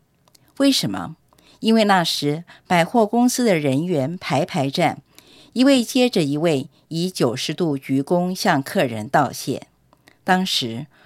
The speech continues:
我是第一次接触到这种排场，非常的难以适应。可是事后回想，这不就是服务业的待客之道？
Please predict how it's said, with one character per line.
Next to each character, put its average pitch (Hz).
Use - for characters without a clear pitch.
我 190
是 226
第 214
一 226
次 202
接 196
触 185
到 143
这 156
种 120
排 117
场， -
非 233
常 139
的 135
难 127
以 139
适 -
应。 127
可 226
是 262
事 269
后 240
回 170
想， 147
这 254
不 202
就 214
是 170
服 156
务 190
业 170
的 120
待 190
客 135
之 131
道？ -